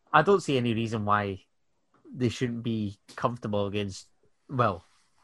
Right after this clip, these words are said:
most championship teams. I think you never know. Dundee might pose one of the biggest threats with obviously us touching on So and whatever. I don't know. I, I, I'm,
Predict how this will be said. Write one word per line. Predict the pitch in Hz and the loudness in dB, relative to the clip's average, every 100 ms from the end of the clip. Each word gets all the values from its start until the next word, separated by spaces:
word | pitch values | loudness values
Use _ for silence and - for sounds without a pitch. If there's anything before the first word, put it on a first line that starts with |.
| - | -6
most | 123 139 131 - | 2 2 2 0
championship | 139 139 127 104 107 | 0 2 -2 -6 -8
teams. | - 131 113 95 | -6 -4 -4 -4
I | 113 | -4
think | 135 131 127 - _ - - - - _ _ - 123 _ _ | -4 -6 -12 -20 _ -20 -20 -20 -20 _ _ -12 -12 _ _
you | 127 120 | -2 0
never | 107 | 2
know. | 113 120 | 2 2
Dundee | 135 131 117 113 | 4 2 2 0
might | 117 123 _ | 0 -2 _
pose | - 123 104 | -4 -2 0
one | 113 | 0
of | 113 | 0
the | 107 | 0
biggest | 113 107 - - | -2 -2 -6 -4
threats | 120 147 - - | 0 0 0 -4
with | 117 | -2
obviously | 107 104 - 104 | -2 -4 -2 -2
us | 104 | -2
touching | - - - | -4 -6 -6
on | 107 95 | -6 -8
So | - 120 113 110 | -4 -2 -2 0
and | 104 98 98 98 | -2 -4 -8 -4
whatever. | 104 101 101 - - | -4 -2 -4 -6 -6
I | 117 | -4
don't | 120 123 | -2 0
know. | 117 92 _ _ _ _ _ _ _ - | -2 -6 _ _ _ _ _ _ _ 0
I, | 123 123 - | 2 2 0
I, | 147 - - | 0 0 -2
I'm, | 135 143 143 135 127 | 0 0 -2 -6 -10